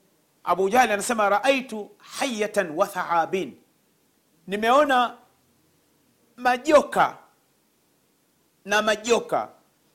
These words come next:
kwa sababu haya ni nyoka na thuban ni nyoka, lakini alisema thaabin, majoka. Ina maana aliona majoka makubwa sana ambayo yalikuwa yanamsogelea, na kweli kama angelimsogelea,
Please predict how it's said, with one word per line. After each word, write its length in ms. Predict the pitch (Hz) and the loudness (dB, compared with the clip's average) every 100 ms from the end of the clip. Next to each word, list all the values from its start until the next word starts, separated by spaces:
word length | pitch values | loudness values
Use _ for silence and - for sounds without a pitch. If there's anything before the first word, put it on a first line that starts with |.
| - | -8
kwa 80 | 208 | -4
sababu 280 | 220 208 | -2 -4
haya 560 | 196 - 302 285 285 240 - _ _ _ _ _ _ _ _ _ _ - | -6 -2 0 2 0 -2 -16 _ _ _ _ _ _ _ _ _ _ -10
ni 120 | 170 | -2
nyoka 380 | 175 156 123 - _ _ _ _ _ - | -2 -2 -6 -10 _ _ _ _ _ -6
na 120 | 190 | -4
thuban 680 | 233 208 214 277 302 294 - | -4 -4 0 2 2 -2 -12
ni 140 | 175 | -8
nyoka, 260 | 190 220 202 | -4 -2 0
lakini 260 | 190 240 226 | -2 -4 -6
alisema 360 | 196 240 208 | -2 -4 -2
thaabin, 640 | 196 170 196 190 226 175 - _ | -4 0 0 0 -4 -6 -12 _
majoka. 600 | 170 185 226 - - 123 - _ _ - | -6 0 0 0 -6 -8 -12 _ _ -6
Ina 120 | 190 | 0
maana 180 | 247 226 | 2 2
aliona 360 | 220 254 262 240 | 0 0 2 0
majoka 460 | 214 220 247 226 | -2 -4 -2 -2
makubwa 520 | 190 - - 294 226 | -2 -8 -14 -10 -8
sana 400 | - 220 180 - | -4 -4 -4 -6
ambayo 400 | 175 185 220 214 | -10 0 2 2
yalikuwa 500 | 190 180 170 - 190 | 0 -4 -8 -4 -2
yanamsogelea, 680 | 156 143 - 127 139 147 110 - _ _ _ _ _ - | -2 -8 -12 -10 -6 -4 -6 -10 _ _ _ _ _ -14
na 80 | 151 | -6
kweli 240 | 208 190 | -4 -4
kama 220 | 208 226 | -2 -2
angelimsogelea, 840 | 208 180 156 151 135 147 220 233 | -2 -4 -6 -8 -6 -2 -2 -2